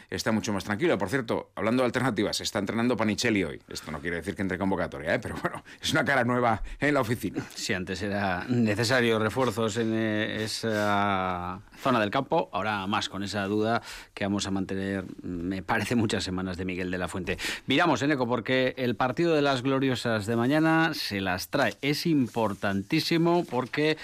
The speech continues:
Speaker 2: estamos ya en la segunda vuelta, es un rival con los mismos puntos, se juega fuera de casa donde no se rascan tres, eh, hace mucho. Y hoy ha hablado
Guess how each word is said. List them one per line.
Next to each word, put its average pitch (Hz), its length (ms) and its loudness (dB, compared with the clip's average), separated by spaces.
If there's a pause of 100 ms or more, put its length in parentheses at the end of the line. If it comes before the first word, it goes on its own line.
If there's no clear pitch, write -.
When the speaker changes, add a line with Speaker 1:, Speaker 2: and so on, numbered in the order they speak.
(160)
Speaker 2:
estamos 135 280 2
ya 120 80 0
en 117 60 0
la 113 80 0
segunda 107 260 0
vuelta, 156 320 2
es - 100 -2
un 127 100 2
rival 123 220 0
con 113 100 0
los 107 140 0
mismos 117 340 0
puntos, 160 360 0
se 117 80 0
juega 131 280 2
fuera 120 200 0
de 110 60 2
casa 107 200 0
donde 107 340 2 (360)
no 143 120 2
se 151 140 4
rascan 127 400 2
tres, 117 300 0
eh, 117 200 2
hace 143 200 0
mucho. 156 320 2
Y 139 60 4
hoy 131 80 4
ha - 20 4
hablado 113 420 2